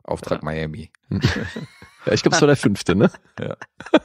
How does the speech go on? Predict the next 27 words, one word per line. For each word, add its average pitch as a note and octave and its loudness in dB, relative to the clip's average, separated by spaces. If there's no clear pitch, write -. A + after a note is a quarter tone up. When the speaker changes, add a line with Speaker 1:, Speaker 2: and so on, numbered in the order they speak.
Speaker 1:
Aber G#2+ 2
die G2+ 2
Speaker 3:
Äh. - -2
Speaker 1:
Fliege G#2 2
drei G#2 4
hat E2+ -2
vielleicht E2 -6
die - -8
Chance, E2 -2
da - -4
auf - -12
dem - -12
Treppchen E2+ -6
zu - -12
landen. - -6
Speaker 3:
Na, A#2 0
okay, A#2 -2
okay. A#2+ -2
Ja, D3+ 6
dann, A2 4
äh, B2 8
ja B2+ 8
genau, C#3 4
sag - 0
mal A#2+ 2
die B2 4
Punkte. G2 0